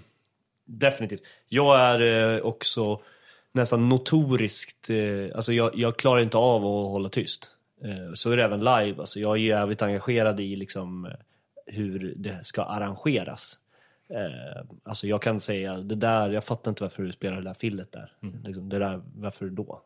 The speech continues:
Speaker 1: Eh,
Speaker 2: Mm.
Speaker 1: alltså
Speaker 2: Lite make sense på skiva, men inte
Speaker 1: Ja,
Speaker 2: live,
Speaker 1: men
Speaker 2: så
Speaker 1: inte
Speaker 2: att säga.
Speaker 1: här, det funkar inte, eller vad det nu kan vara. Jag, jag, och,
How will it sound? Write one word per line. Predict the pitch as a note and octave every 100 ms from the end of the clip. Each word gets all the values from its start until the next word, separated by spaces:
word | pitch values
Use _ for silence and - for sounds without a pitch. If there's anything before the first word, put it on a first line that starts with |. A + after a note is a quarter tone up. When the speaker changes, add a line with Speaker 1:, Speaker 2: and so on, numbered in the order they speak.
| -
Speaker 1:
Eh, | A2+
Speaker 2:
Mm. | G2 -
Speaker 1:
alltså | A2 G#2+ - _ _ _ _ - - - - _ _ B2
Speaker 2:
Lite | B2+
make | C3 B2+
sense | - C3 A#2+ -
på | B2
skiva, | A2 B2 G2+ G#2+
men | A2 G#2+
inte | G2+ -
Speaker 1:
Ja, | C#3+ A#2+
Speaker 2:
live, | A#2+
Speaker 1:
men | A#2+
Speaker 2:
så | A#2
Speaker 1:
inte | A2
Speaker 2:
att | A2
säga. | A2
Speaker 1:
här, | A#2 A2
det | G#2+
funkar | - A#2 G2+ - A2
inte, | G2+ G#2+
eller | G#2+
vad | A2
det | G#2+
nu |
kan | G#2 G#2+
vara. | G#2 G#2+
Jag, | -
jag, | A#2+ B2 A#2+ G2+ G2+
och, | A#2+